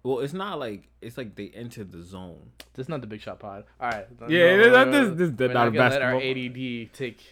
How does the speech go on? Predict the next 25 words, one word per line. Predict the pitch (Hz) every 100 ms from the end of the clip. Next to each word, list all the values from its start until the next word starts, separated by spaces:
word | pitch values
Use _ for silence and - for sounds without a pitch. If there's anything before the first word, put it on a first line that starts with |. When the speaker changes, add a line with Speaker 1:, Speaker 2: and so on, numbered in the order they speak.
| - _ _ _ _
Speaker 2:
take | - 127
us | 117 123
over. | 123 117 110 101 101 _ _ _ _ -
Where's | 120 120
my | 123 117
list? | 113 104
Speaker 1:
But | 226 453 302 151
if | 151
you | 175
watch | 156 165 226 -
that, | 131 113
then | 123
we | 139
can | 147 131
really | 135 131
talk | 143 185
about | 123 107 90 92
Big | 123 104
Shot | - 139 87
play. | - 156 165 123
There's | 123 165 185 160
literal | 160 208 180 170
Big | 143 165 170
<laughs> |
Shot | - - 208